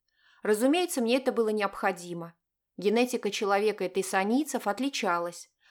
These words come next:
а мне бы хотелось надолго сохранить теперешнюю внешность. Но однозначно мне не хватало воды.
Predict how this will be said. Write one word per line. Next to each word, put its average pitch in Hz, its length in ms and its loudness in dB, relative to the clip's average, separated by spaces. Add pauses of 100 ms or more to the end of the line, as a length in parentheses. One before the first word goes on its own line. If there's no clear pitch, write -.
а 190 140 2
мне 269 180 4
бы 277 100 0
хотелось 190 540 0
надолго 214 460 0
сохранить 185 480 -4
теперешнюю 190 600 -2
внешность. 170 640 -8 (600)
Но 202 120 2
однозначно 214 600 2
мне 254 160 0
не 247 80 0
хватало 190 460 0
воды. 175 460 -4